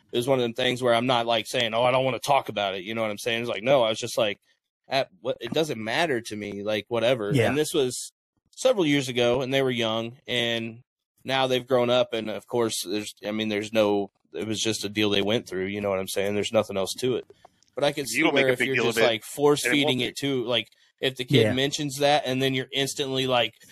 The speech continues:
Speaker 1: "Here, here, here, here, here, here, here," when a kid's mind, dude, they're gonna be like, "Well, how do I turn back now?" Or,
Speaker 2: Yeah.
Speaker 1: you know what I'm saying?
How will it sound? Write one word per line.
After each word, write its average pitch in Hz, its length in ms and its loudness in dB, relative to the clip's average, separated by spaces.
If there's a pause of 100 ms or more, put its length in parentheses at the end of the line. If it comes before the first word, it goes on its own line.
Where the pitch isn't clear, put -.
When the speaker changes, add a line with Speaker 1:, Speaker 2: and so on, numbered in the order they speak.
Speaker 1:
"Here, 233 240 -2
here, 214 200 2
here, 214 180 2
here, 196 220 4
here, 190 200 4
here, 190 160 4
here," 202 200 0
when 156 120 0
a 135 40 -4
kid's 160 320 2
mind, 175 320 2
dude, 147 160 0
they're 156 100 0
gonna 151 180 -2
be 147 100 0
like, 127 160 -2
"Well, 131 100 -2
how 156 160 2
do 151 80 2
I 139 80 2
turn 143 260 -2
back 123 240 0
now?" 120 340 -6 (600)
Or, 139 160 4
Speaker 2:
Yeah. 113 100 6
Speaker 1:
you 156 80 0
know 151 100 4
what 147 100 4
I'm 139 80 -2
saying? 147 360 -4